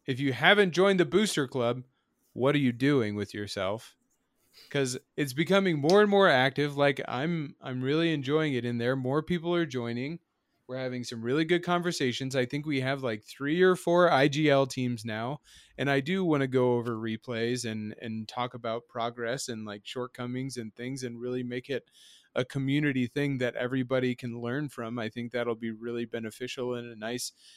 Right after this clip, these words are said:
addition to what we have going on. And, uh, you know, come set some goals with us. And if you have something that you're trying to move in the direction for, whether it's just, you know,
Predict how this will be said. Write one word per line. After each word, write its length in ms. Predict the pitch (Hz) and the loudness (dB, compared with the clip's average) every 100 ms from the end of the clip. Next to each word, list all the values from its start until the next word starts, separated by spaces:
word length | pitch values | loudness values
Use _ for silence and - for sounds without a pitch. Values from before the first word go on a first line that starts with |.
| _ | _
addition 580 | - 127 127 131 139 131 | -2 -2 -2 -2 -2 -4
to 120 | 123 123 | -4 -4
what 260 | 113 120 | -2 -2
we 140 | 120 113 | -2 -6
have 300 | 120 120 120 | -4 -6 -6
going 320 | 123 120 117 | -6 -6 -4
on. 320 | 113 135 175 - _ _ _ _ | -4 -4 -6 -10 _ _ _ _
And, 380 | 127 135 147 147 | -4 -2 0 0
uh, 400 | 147 147 147 156 - | 2 4 4 2 0
you 160 | 151 | 0
know, 260 | 143 139 143 _ - | 2 2 0 _ -6
come 460 | 160 180 202 190 - _ - | 0 2 0 -2 -8 _ -12
set 280 | - 180 | -2 -2
some 180 | - 196 | 0 0
goals 320 | 170 175 196 | 4 4 4
with 180 | 139 131 | 2 0
us. 260 | 139 147 - | 0 -2 -2
And 280 | 131 131 123 | -2 -4 -4
if 220 | 135 127 | -6 -6
you 140 | 147 143 | -4 -4
have 240 | 143 160 | -2 -2
something 380 | 160 160 160 156 | -4 -4 -4 -2
that 200 | 147 - | -4 0
you're 280 | 139 131 127 _ _ _ _ _ _ _ _ 131 | 0 0 -4 _ _ _ _ _ _ _ _ -6
trying 400 | 147 143 160 156 | -2 2 2 0
to 140 | 143 | 0
move 340 | 131 139 160 | 2 4 4
in 140 | 151 151 | 2 0
the 100 | 143 | 0
direction 540 | 123 139 180 - 131 | 2 2 2 0 -4
for, 300 | 123 120 127 | -4 -2 0
whether 280 | 123 120 117 | 0 0 -2
it's 160 | 117 117 | -4 -6
just, 300 | - 127 - | -8 -8 -6
you 80 | 117 | -4
know, 320 | 113 113 | -4 -4